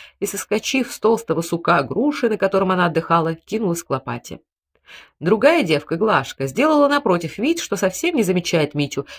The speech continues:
и не спеша, крепко ставя на железную лопату ногу в мягкой чуне из черного войлока, за которую набились белые лепестки,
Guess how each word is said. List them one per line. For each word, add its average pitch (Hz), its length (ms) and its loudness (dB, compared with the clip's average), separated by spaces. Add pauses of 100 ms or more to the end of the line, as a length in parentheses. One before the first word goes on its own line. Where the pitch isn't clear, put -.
(100)
и 165 60 -2
не 165 100 4
спеша, 190 520 0
крепко 185 440 0
ставя 180 480 4
на 165 80 0
железную 160 380 2
лопату 151 420 2
ногу 220 320 2
в 202 80 0
мягкой 202 420 0
чуне 196 360 -2
из 180 40 -4
черного 175 480 0
войлока, 165 500 0
за 143 120 -6
которую 160 340 0
набились 147 520 0 (240)
белые 143 360 0
лепестки, 269 580 -4